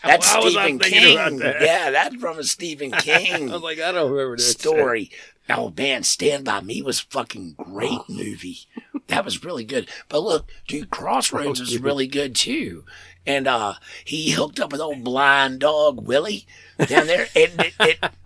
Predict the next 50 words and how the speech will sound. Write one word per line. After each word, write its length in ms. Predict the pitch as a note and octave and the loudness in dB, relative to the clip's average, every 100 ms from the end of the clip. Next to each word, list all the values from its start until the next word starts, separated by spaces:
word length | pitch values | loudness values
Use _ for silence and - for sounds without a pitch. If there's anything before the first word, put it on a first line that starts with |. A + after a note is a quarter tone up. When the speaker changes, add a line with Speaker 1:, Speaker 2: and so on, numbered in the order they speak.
| - | 0
Speaker 1:
it 140 | D#3+ | 0
Speaker 2:
<laughs> 0 | |
Blind 260 | D3 C#3+ C#3+ | 0 -8 -2
Speaker 1:
mirrored, 440 | F3 F#3+ D#3+ C3+ | 0 4 6 6
Speaker 2:
Dog 240 | D#3 D#3+ D3 | 6 2 0
Willie. 300 | C3 G#2+ - _ _ | -4 -4 -8 _ _
Speaker 1:
it 160 | C#3+ D3 | 6 6
mirrored 300 | D3 E3 D#3+ | 4 0 2
Speaker 2:
Oh, 100 | D#3 | 2
yeah. 240 | E3 D3+ | 2 4
Speaker 1:
the 60 | B2+ | 4
story 840 | G#2+ - D#3 D3+ C#3+ C3 B2+ C3+ C#3 | 4 0 -6 -6 -4 -4 -6 -8 -2
of 380 | B2 A2+ F#2 | -2 -2 -4
Robert 360 | A#2 B2 A#2 G2 | -2 0 -2 -4
Johnson 640 | - A#2 A2 - F#2 E2+ - - - - | -4 -2 -4 -4 -6 -12 -18 -20 -14 -4
selling 280 | - C3+ A2 | 0 2 0
Speaker 2:
Yeah. 80 | G2 | -2
Speaker 1:
his 120 | A2+ | 2
soul 460 | - - C#3+ C3 A#2 | 2 2 -2 -8 -10
at 80 | A2 | -12
the 80 | G2 | -14
crossroads 960 | - C3+ D#3+ - A#2+ G#2+ G#2+ G#2+ - - | -12 -8 -6 -6 -6 -8 -8 -12 -14 -14
with 120 | F#2+ | -18
the 60 | G2 | -10
devil 420 | G2+ C3 B2 A2 | -4 -4 -6 -14
to 100 | G#2 | -14
learn 280 | G#2 G#2+ G2 | -14 -14 -12
how 100 | F#2+ | -12
to 80 | G#2 | -14
play 240 | A2 A2+ | -8 -8
the 100 | F2+ | -8
blues, 720 | E2+ B2 C#3 B2 G2+ F2 - - | -16 -4 -4 -4 -12 -14 -12 -4
right? 300 | A2+ C3+ E3+ | -4 -4 -6
We 160 | C#3 | -2
all 160 | C#3+ C3 | -2 0
know 140 | A#2+ | 0
Speaker 2:
Yeah, 160 | A#2 A2+ | 0 0
Speaker 1:
that's 180 | G#2+ - | -2 0
Speaker 2:
but 160 | B2+ | 6
it 40 | D3 | 6
Speaker 1:
Rob-, 40 | |
Speaker 2:
was 120 | C3+ A#2+ | 6 0
a 60 | |
Karate 400 | - B2 B2 A#2+ | -2 0 0 0
Kid. 260 | - C#3+ A#2+ | -2 -2 0
Speaker 1:
that 120 | C3 | -2
was 140 | B2 G2+ | -2 -2
Robert 340 | C3 A#2+ G#2+ | 0 0 -4
Johnson's, 960 | - C3 D3 C3 - A2+ G#2+ - - - _ _ _ - | -4 -4 -4 -2 -4 -4 -6 -4 -4 -8 _ _ _ -10
uh, 280 | F#2+ F#2 | -10 -10